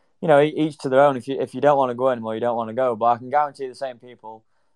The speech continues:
will be putting on social media in a couple of weeks, "Oh, what, what do you do without football? I'm lost at a weekend." Well, you know, it's the last ga-, it, potentially the last game of the season. You know, whether we've got, you know, we have got something to play for, but even if you haven't, you know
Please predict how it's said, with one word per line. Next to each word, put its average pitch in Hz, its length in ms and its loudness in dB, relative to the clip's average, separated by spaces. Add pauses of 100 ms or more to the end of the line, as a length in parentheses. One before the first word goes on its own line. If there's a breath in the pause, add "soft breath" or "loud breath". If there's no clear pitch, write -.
(140)
will 117 100 -6
be 117 80 -6
putting 123 220 -2
on 120 100 -4
social 123 360 -2
media 120 220 -6
in 113 60 -6
a 113 60 -10
couple 120 260 -8
of 117 60 -4
weeks, 113 220 -6
"Oh, 117 160 4
what, 117 180 -2
what 117 280 -4
do 120 80 -12
you 120 60 -8
do 123 160 -6
without 110 280 0
football? 113 340 -6
I'm 110 120 -6
lost 117 280 -6
at 95 80 -14
a - 20 -16
weekend." 110 460 -12
Well, 113 280 -6 (260)
you 123 80 -12
know, 113 320 -2 (320)
it's 117 160 -6
the 143 80 6
last 160 200 6
ga-, 160 140 4
it, 131 160 2 (140)
potentially 151 440 2
the 139 120 4
last 143 200 2
game 135 200 -6
of 131 60 -8
the 120 60 -12
season. 113 560 -12 (300)
You 139 120 -10
know, 127 140 6
whether 139 300 2
we've 160 200 -2
got, 151 180 2 (260)
you 143 80 -12
know, 143 120 -2
we 143 120 -2
have 156 240 4
got 120 140 -10
something 117 320 -16
to 104 40 -18
play 110 240 -8
for, 117 240 -8
but 123 160 -10
even 147 160 -8
if 143 140 -12
you 135 60 0
haven't, 113 560 0
you 131 100 -16
know 120 280 -10